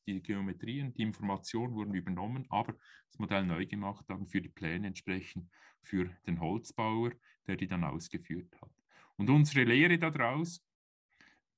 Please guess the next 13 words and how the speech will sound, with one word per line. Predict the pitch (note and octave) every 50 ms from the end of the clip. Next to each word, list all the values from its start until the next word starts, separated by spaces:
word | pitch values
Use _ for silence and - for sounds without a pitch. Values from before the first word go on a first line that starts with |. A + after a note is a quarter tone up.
| _
bisher | C3 D3+ D#3 E3 D#3 C#3+ B2+ B2
war | B2 B2+ B2 B2
es | - -
so, | C3+ C3 C3
dass | B2 A#2 - -
wir | B2+ B2+ A#2+
als | G#2+ G#2+ - -
Planer | - A2+ G#2+ A#2 A#2 B2 A2 F#2
zwei | - - - F2+ F#2+ A2+
D | B2 C3+
Pläne | C3 - C3 B2 B2+ C3+ C3
gezeichnet | B2+ C3 - - B2 A#2 A2+ B2+ - - - - _
haben. | - A#2 A#2 A#2+ - D3+ D3+ -